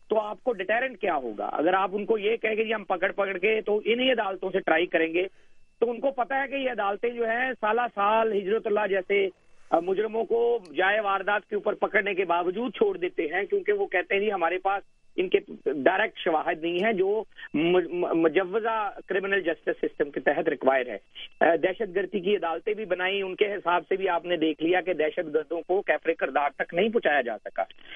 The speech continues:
ڈیتھ sentences صرف انہی کو دی جا رہی ہے جو ڈیو پروسیس آف لاء trial system پاکستان کے موجودہ system سے گزر چکے ہیں،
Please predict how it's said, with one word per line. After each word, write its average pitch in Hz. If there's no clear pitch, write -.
ڈیتھ 196
sentences 277
صرف 269
انہی 269
کو 294
دی 233
جا 202
رہی 202
ہے 254
جو 208
ڈیو 190
پروسیس 185
آف 185
لاء 156
trial 170
system 208
پاکستان 190
کے 254
موجودہ 180
system 277
سے 254
گزر 190
چکے 160
ہیں، 117